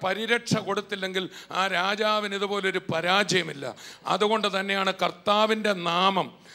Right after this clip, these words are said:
വിളിച്ചപേക്ഷിക്കുന്ന, കർത്താവിൽ ആശ്രയിച്ച ഒരുവനും ലജ്ജിച്ചു പോകാൻ കർത്താവ് അനുവദിക്കത്തില്ല.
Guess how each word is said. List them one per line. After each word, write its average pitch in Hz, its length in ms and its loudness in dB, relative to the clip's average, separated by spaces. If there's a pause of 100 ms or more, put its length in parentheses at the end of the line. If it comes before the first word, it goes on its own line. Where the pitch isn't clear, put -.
(220)
വിളിച്ചപേക്ഷിക്കുന്ന, 196 1120 0 (480)
കർത്താവിൽ 208 580 0 (140)
ആശ്രയിച്ച 190 540 -2 (540)
ഒരുവനും 220 600 2 (120)
ലജ്ജിച്ചു 226 540 0
പോകാൻ 156 280 0 (840)
കർത്താവ് 185 500 2
അനുവദിക്കത്തില്ല. 185 840 0